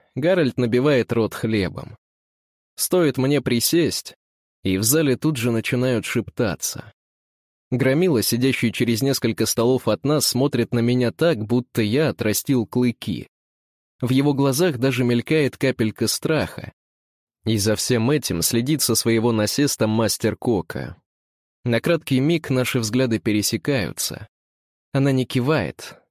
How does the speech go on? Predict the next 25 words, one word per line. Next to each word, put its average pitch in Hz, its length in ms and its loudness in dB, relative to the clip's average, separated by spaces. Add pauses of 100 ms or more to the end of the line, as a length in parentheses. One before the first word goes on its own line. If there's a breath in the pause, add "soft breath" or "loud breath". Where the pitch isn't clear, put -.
(120)
вообще 143 500 0
сидит 135 380 0
неподвижно. 123 840 -2 (720)
Но 123 280 2
мне 117 260 0
понятно, 117 500 -2
о 87 60 -4
чём 95 200 -2
она 95 160 -2
думает. 98 520 -6 (800)
Наполнив 135 580 0
мой 139 180 2
стакан 120 360 -2
красным 113 420 0
соком, 123 520 -2 (300)
Родерик 143 540 0
хлопает 127 400 0
меня 104 260 0
по 87 120 -4
спине. 107 500 -2 (840)
"Здорово, 143 560 2
что 127 200 0
ты 139 140 0
решил 127 320 2
присоединиться". 113 1000 0